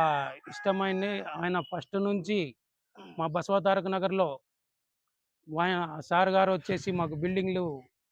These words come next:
మూడు సెంట్ల ఆ ప-, ఆ ప-, ఆ పొద్దు మనకి ఇవ్వడం జరిగింది.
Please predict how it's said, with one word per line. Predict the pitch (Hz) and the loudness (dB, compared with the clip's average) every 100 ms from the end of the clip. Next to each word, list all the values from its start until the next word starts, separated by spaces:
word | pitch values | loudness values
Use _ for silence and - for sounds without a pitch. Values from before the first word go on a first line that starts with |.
| _ | _
మూడు | 170 196 208 | -4 -2 0
సెంట్ల | 196 196 202 170 139 - - - - - - | 0 2 2 2 -2 -10 -14 -14 -16 -16 -8
ఆ | 165 | -8
ప-, | 185 | -2
ఆ | 170 | 0
ప-, | 175 175 | 0 0
ఆ | 175 | 0
పొద్దు | 170 165 202 | -2 -4 -4
మనకి | 196 185 | -2 -2
ఇవ్వడం | 175 190 196 | 0 2 2
జరిగింది. | 185 185 190 190 | 0 0 -2 -2